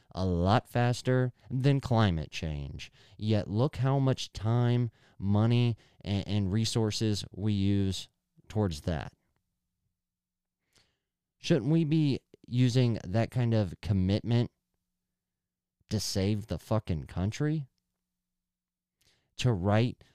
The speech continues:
some of the things back to the way that it, they need to be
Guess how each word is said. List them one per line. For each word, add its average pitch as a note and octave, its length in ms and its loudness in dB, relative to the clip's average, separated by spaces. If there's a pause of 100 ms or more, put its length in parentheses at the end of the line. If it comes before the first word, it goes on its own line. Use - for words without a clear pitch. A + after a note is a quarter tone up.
(120)
some C#3 280 2
of A2+ 120 2
the F#2+ 100 0
things B2+ 580 2 (1600)
back B2+ 280 2
to B2 120 -2
the G2+ 100 2
way G#2+ 320 4
that G#2 220 2
it, D2+ 140 -8
they G#2+ 140 4
need A2+ 460 2
to G#2 120 -2
be G#2+ 440 2